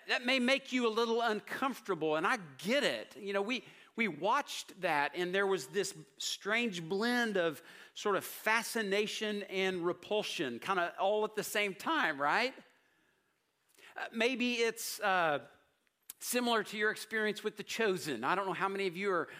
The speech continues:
for that or against that, watching it, not watching it, or whatever, but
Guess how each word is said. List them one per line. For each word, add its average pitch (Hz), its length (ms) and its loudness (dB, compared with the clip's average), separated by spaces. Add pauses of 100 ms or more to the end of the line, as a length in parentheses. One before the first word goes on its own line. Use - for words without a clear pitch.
for 220 320 0
that 214 240 4
or 185 140 2
against 202 380 -2
that, 214 280 2
watching 202 360 0
it, 190 180 -2
not 196 240 0
watching 196 380 -2
it, 202 120 0
or 185 100 2
whatever, 185 460 0
but 175 200 -2